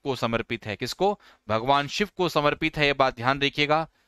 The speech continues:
और वर्तमान में अगर मैं आपसे बात करूं तो आपको पता होगा, यूनेस्को की वर्ल्ड हेरिटेज साइट की अगर आपसे बात की जाए तो इसको एस्टैब्लिश किया गया था नाइनटीन सेवेंटी टू में। <clears throat> लीगल प्रोटेक्शन प्रोवाइड करना, जो पुरातत्व स्थान है, जो प्राचीनतम स्थान है,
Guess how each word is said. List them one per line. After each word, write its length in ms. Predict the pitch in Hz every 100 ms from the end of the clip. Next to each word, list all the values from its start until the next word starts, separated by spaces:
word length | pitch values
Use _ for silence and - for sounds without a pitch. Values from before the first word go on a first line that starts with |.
| _ -
और 160 | 131
वर्तमान 560 | 127 135 151 151 175 180
में 80 | 170
अगर 180 | 156
मैं 100 | 151
आपसे 260 | 151 147 151
बात 260 | 135 147 -
करूं 320 | 143 160 165
तो 160 | -
आपको 280 | 135 135 -
पता 240 | 139 135 156
होगा, 200 | 151 151
यूनेस्को 480 | 131 135 143 -
की 160 | 170 165
वर्ल्ड 260 | - 165 151
हेरिटेज 360 | 139 143 147
साइट 320 | - 127 135
की 80 | -
अगर 140 | 131 127
आपसे 260 | 123 -
बात 240 | 120 123 -
की 120 | 127
जाए 300 | 135 135 147 - - _ _ -
तो 160 | 151 - 139
इसको 280 | 139 - 165
एस्टैब्लिश 500 | - 156 151 170 170
किया 200 | 170 147
गया 180 | 147 143
था 160 | 156
नाइनटीन 400 | 139 131 127 135
सेवेंटी 420 | 135 117 113 113
टू 160 | 113 101
में। 140 | 95 87 - - - -
<clears throat> 1080 | 240 196 - _ _ _ _ _ _ _ 117
लीगल 320 | 139 185 208
प्रोटेक्शन 420 | 180 170 - 170
प्रोवाइड 300 | 143 123 120
करना, 300 | - 98 92
जो 260 | 98 151 185
पुरातत्व 600 | - 151 147 185 180 165
स्थान 360 | 147 - 143 151
है, 200 | 113 127
जो 160 | 120
प्राचीनतम 640 | 131 131 127 156 156 147 131
स्थान 340 | - 127 135
है, 140 | 127